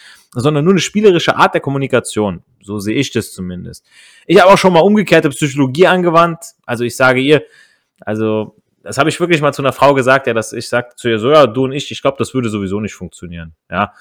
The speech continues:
Und, äh, ein anderes Mal sagst du ihr, wie wunderschön und hübsch sie heute aussieht und danach drehst dich um und gehst und verabschiedest dich. Ich mein, ähm, äh, nicht, weil du es in diesem Podcast gehört hast, sondern einfach, weil du ihr dieses Geschenk dalassen wolltest und weil du unabhängig bist, ja.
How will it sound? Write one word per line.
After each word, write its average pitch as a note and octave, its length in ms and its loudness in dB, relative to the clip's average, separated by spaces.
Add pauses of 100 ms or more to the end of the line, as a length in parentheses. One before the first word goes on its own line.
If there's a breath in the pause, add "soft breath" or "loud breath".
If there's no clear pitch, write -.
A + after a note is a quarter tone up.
(240 soft breath)
Und, G#2+ 420 -4
äh, G#2+ 100 0
ein G#2 80 -4
anderes D#3+ 380 2
Mal D#3 220 4
sagst D#3 280 2
du D#3+ 60 0
ihr, D#3+ 320 2
wie D3 100 -2
wunderschön D3+ 420 0
und D3 80 2
hübsch G3 200 2
sie B2+ 180 4
heute A#2+ 280 4
aussieht C3 360 2
und B2 160 -4
danach B2+ 300 2
drehst C#3+ 240 -2
dich - 80 -8
um C3+ 100 -2
und C3+ 140 -2
gehst G3 320 2
und G#3+ 80 -8
verabschiedest B2 600 -4
dich. E2+ 140 -10 (300 soft breath)
Ich - 80 -18
mein, B2 280 -2
ähm, A#2+ 260 -2 (720 soft breath)
äh, - 80 -14 (260)
nicht, D3+ 400 0
weil D#3+ 140 8
du C#3+ 160 4
es B2+ 200 -4
in C3 460 -8
diesem C3 240 -4
Podcast A3 480 2
gehört B2+ 260 4
hast, A2 200 -2
sondern A#2+ 200 -2
einfach, D3 440 -4
weil C3+ 140 2
du B2+ 260 -4 (120)
ihr C#3 140 0
dieses C3 280 -4
Geschenk B2+ 360 -4
dalassen E3 480 2
wolltest F3+ 460 2 (180)
und A#2 320 -14 (160)
weil A2+ 160 -2
du E3+ 100 0
unabhängig C#3 540 0
bist, E2+ 260 -10
ja. A2 200 -2